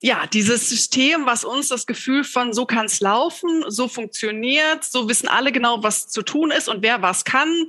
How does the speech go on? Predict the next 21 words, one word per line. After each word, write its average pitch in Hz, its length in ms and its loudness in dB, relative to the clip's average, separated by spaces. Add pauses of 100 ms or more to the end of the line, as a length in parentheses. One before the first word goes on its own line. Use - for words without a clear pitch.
(200)
und 202 160 -4
wer 220 220 2
wie 208 160 0
eingesetzt 175 680 -2
werden 147 300 -2
kann. 160 200 -2
Also 185 120 0
ich 208 80 -2
glaube, 277 240 2
es 285 80 -4
ist 269 140 -6
tatsächlich 247 460 -2
dieses, 220 500 -2 (840)
äh, 214 220 2
diese, 202 240 0
diese 208 400 -4
kulturellen 220 960 0
Überzeugungen, 247 960 0
die 247 140 0
aufgrund 226 600 -2
der 214 320 2